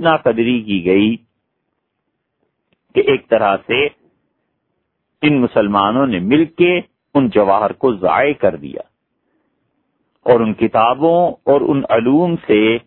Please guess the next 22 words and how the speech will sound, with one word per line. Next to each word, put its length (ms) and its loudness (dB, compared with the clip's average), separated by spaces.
انہوں 280 2
نے 160 -2
منہ 260 -2
پھیر 200 2
لیا 380 0
جو 200 2
علوم 580 0
انسان 480 0
کی 220 -6
ہمت 380 -2
کو 120 0
بلند 340 0
کرتے 380 -4
ہیں، 260 -2
جو 260 2
علوم 520 0
انسان 580 -2
میں 200 -2
ذکاوت 720 0
اور 120 2
ذہانت 540 -2
کو 160 0